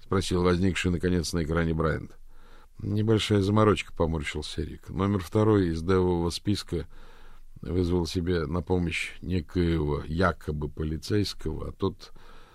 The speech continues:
напрочь отказывается поверить, что я работаю на департамент. Говорит, что знает наперечёт всех наших охотников, а обо мне даже не слыхал".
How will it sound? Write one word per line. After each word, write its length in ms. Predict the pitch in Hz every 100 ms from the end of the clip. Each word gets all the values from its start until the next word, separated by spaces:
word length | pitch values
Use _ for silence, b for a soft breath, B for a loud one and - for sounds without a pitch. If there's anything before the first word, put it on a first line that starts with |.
| b -
напрочь 460 | 101 104 104 98
отказывается 680 | 98 - 101 92 95 87 -
поверить, 380 | 95 92 95 90
что 180 | - 90
я 160 | 87
работаю 560 | 87 82 87 82 92 90
на 140 | 85
департамент. 720 | 85 87 95 90 90 76 - 73
Говорит, 340 | 76 85 78
что 200 | - 92
знает 360 | 85 90 87 92
наперечёт 500 | 82 92 90 95 90
всех 340 | - 101 82
наших 420 | 90 85 - 78
охотников, 720 | 78 92 95 95 87 90 80 82
а 100 | 82
обо 220 | 78 82
мне 320 | 85 90 87 B B B B B
даже 240 | 90 92 85
не 100 | 87
слыхал". 560 | - 95 - 82 50